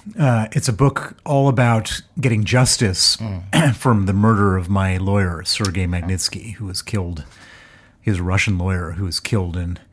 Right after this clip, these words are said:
Speaker 1: police custody after he exposed a government corruption scheme. And for the last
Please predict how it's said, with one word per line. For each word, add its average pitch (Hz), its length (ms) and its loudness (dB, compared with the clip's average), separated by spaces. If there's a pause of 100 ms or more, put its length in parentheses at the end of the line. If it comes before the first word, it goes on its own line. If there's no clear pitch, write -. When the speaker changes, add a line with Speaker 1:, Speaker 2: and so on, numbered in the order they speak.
(380)
Speaker 1:
police 104 320 0
custody 101 500 0
after 92 300 -6
he 87 300 -6
exposed 95 580 -4
a 85 220 -6 (480)
government 90 360 -2
corruption 92 440 -6
scheme. 101 420 -8
And 104 460 -14
for 110 100 -4
the 92 60 -2
last 95 460 -2